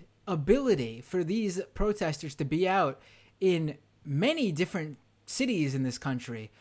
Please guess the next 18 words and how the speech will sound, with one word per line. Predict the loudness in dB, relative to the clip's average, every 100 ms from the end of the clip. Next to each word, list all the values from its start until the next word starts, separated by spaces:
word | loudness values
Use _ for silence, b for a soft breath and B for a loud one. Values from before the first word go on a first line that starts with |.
| b b b -8
uh, | -6 -6 -10 _
every | 4 6 6 4 4
night | 4 2 2 -2 -8
in | -6 -2
such | -2 -4
large | 0 2 4 2 0
numbers, | 0 0 0 -4 -6 -10 -12
and | -6 -4 -4 -6
also | -4 -2 -2 -4
on | -4 -6
top | -4 -4 -2
of | -4
that, | -4 -4 -4
you're | -6
seeing | -6 -6 -6
these | -6 -8
protests | -8 -8 -6 -6 -6 -6
happen | -6 -4 -4 -6